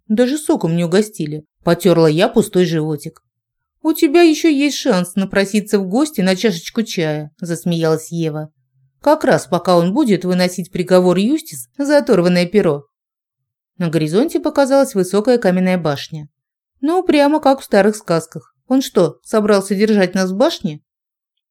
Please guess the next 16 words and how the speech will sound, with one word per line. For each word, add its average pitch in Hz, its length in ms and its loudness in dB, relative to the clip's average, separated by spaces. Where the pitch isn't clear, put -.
Дракон 175 520 2
начал 247 300 2
облетать 190 460 0
строение 170 520 -2
по 156 120 -8
дуге 160 520 -2
и 185 100 0
прицеливаться 170 640 2
к - 100 -12
посадке 185 500 0
на 254 140 4
открывшийся 208 600 -2
нашему 247 380 2
взору 240 300 2
большой 202 340 2
балкон, 208 540 0